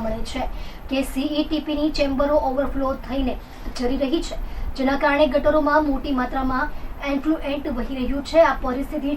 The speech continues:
ચોમાસાની સિઝનમાં વધુ ગંભીર બની રહી છે, જ્યારે પ્રી મોન્સૂન તૈયારીઓનું કોઈ ચિહ્ન દેખાતું નથી. ચેમ્બરો તૂટેલી ફૂટેલી હાલતમાં છે અને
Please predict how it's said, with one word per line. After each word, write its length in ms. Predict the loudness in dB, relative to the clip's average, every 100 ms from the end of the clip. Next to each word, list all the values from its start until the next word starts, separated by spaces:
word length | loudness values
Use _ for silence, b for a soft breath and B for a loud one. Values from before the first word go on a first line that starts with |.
| 0
ચોમાસાની 520 | 0 0 0 -2 -4
સિઝનમાં 680 | -4 2 4 4 4 4 4
વધુ 260 | 0 -2 0
ગંભીર 400 | 0 0 -2 -4
બની 180 | -6 -6
રહી 220 | -6 -6 -6
છે, 100 | -6 B B B
જ્યારે 260 | -2 0 0
પ્રી 100 | 0 0
મોન્સૂન 420 | 0 0 -2 0
તૈયારીઓનું 580 | 0 0 0 0 -2 -2
કોઈ 180 | -4 -4 -4
ચિહ્ન 340 | -4 -4 -2
દેખાતું 560 | -2 -2 -2 -4 -6 -6
નથી. 240 | -4 -4 -4 -8 -8 -8 -8 B B B -6 2
ચેમ્બરો 380 | 4 8 8 8
તૂટેલી 360 | 6 6 6 4
ફૂટેલી 340 | 2 4 4
હાલતમાં 480 | 2 2 0 -2 -2
છે 160 | 0 0
અને 240 | 0 -2